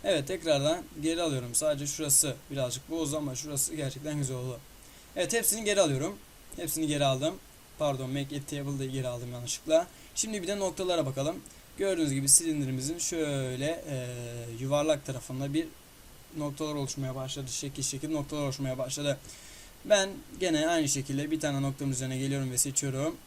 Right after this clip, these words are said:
Şöyle geri alayım şunu. Ve gene oradan çekiyorum. Gördüğünüz gibi bu şekilde tekrardan buradan şu şekilde çekiyorum. Tekrardan buradan şu şekilde yukarı doğru kaldırıyorum.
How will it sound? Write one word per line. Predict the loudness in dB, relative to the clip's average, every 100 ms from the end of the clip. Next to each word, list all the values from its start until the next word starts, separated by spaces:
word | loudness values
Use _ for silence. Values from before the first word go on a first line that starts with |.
| -20 -20 -20 -20 -20 -20 -18 -18 -20 -20 -20 -20 -20 -20 -18
Şöyle | -10 -4 -2
geri | 0 0
alayım | 0 -4
şunu. | -2 0 0 -2 -12 -20 -12 -4
Ve |
gene | 0 2
oradan | 2 2 0
çekiyorum. | 0 -2 -2 -4 -4 -12
Gördüğünüz | -10 -6 -4
gibi | -4 -4
bu | -4
şekilde | -4 -6 -6 -4 -4 -6
tekrardan | -8 -4 -4 -2 -4 -6
buradan | -4 -2 -2 -6 -20 -20 -20 -20 -20 -20 -18 -10
şu | -6
şekilde | -6 -4 0
çekiyorum. | 2 0 -2 0 0 -2 -4 -18 -20 -20 -20 -20 -12
Tekrardan | -8 -2 -2 0 -2 -4
buradan | -2 0 0 -4 -18 -14 -6
şu | -2
şekilde | 0 0 -2 -2
yukarı | -2 -2 -2
doğru | -2 0
kaldırıyorum. | 0 0 -2 -4